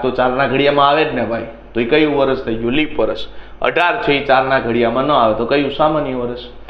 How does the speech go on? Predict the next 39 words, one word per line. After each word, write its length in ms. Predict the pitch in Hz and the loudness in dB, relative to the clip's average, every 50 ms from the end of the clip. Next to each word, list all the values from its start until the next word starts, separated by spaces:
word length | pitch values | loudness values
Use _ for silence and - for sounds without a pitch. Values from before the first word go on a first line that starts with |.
| - - - - - - | -14 -14 -14 -10 -2 -2
તો 80 | 120 | 0
બે 120 | 120 - 139 | 2 2 2
આંખું 340 | 139 156 180 - - 214 202 | 2 0 0 2 4 4 6
વાળું 260 | 190 180 170 170 160 151 | 6 6 6 4 4 4
જ્યારે 220 | 156 151 147 151 147 | 4 4 4 2 0
તમને 240 | 147 143 139 139 131 | 0 -2 0 0 0
વર્ષ 360 | 123 120 123 131 127 - - | 2 2 2 2 2 2 0
આપેલું 420 | 117 113 - 120 123 123 123 127 | 0 0 0 0 0 0 2 2
હોય, 340 | 139 160 165 156 135 117 - 123 135 | 4 4 4 4 2 0 -2 0 2
બે 60 | 131 | 2
આંખું 340 | 131 143 156 156 - - 156 | 2 2 0 -2 -2 2 4
વાળું 240 | 143 139 135 127 123 | 4 4 4 4 4
વર્ષ 300 | 123 127 127 127 123 - | 4 4 4 4 4 4
હોય 140 | 156 143 123 | 4 4 4
તો 120 | 117 113 | 2 2
પેલા 300 | - 139 143 147 139 127 | 2 4 4 4 4 4
બે 140 | 120 120 117 | 4 2 2
ડિજિટને 420 | 110 110 110 110 113 107 - 131 | 2 0 -2 -4 -6 -6 -4 -8
પકડવાના 600 | - - 151 139 - 101 87 - - - - - - - - - - - - - - - - - - - - | -4 -4 -2 -2 0 -2 -2 -4 -8 -12 -14 -16 -18 -20 -20 -20 -20 -20 -20 -20 -20 -20 -20 -20 -20 -10 -8
અને 140 | - 123 127 | -6 0 2
જોવાનું 380 | 139 156 160 143 120 117 107 - | 4 6 6 6 4 0 0 0
ચારના 280 | 127 127 127 131 143 139 | 2 2 2 2 2 0
ઘડિયામાં 440 | 123 123 127 131 131 127 131 131 135 | 2 2 2 2 2 4 4 4 4
આવે 160 | 135 139 139 139 139 - - | 6 4 2 0 -2 -6 -2
તો 80 | - 113 | 2 4
હા, 340 | 123 131 135 131 - 127 - | 4 4 4 2 0 -4 -4
તો 100 | 117 120 | -2 0
લીપ 200 | 131 147 147 147 - | 0 0 0 0 0
વર્ષ, 280 | 120 110 113 110 - 110 | 0 0 0 -2 -2 0
બાકી 340 | 113 113 117 139 151 160 156 - - - - - - - - - - | 0 0 0 0 0 0 -2 -4 -10 -18 -20 -20 -20 -20 -20 -18 -4
સામાન્ય 440 | - 143 151 151 143 139 135 127 120 | 0 0 2 2 2 2 4 4 6
વર્ષ. 260 | 117 117 117 117 - - | 6 6 6 2 0 0
બાકી 260 | - 120 123 - 127 131 | 0 0 0 2 2 2
આ 100 | 131 131 | 4 2
રીતના 300 | 135 135 131 143 143 131 | 2 -2 -2 -2 -2 -2
તમે 180 | 131 135 135 | -2 -2 0
ભાગાકાર 440 | 127 127 127 127 127 127 120 123 110 - | 2 2 2 2 2 0 0 -2 -2 -2
કરી 120 | 120 117 117 | -2 -2 -2
શકો, 300 | - - 123 120 123 | -4 -4 -4 -2 -2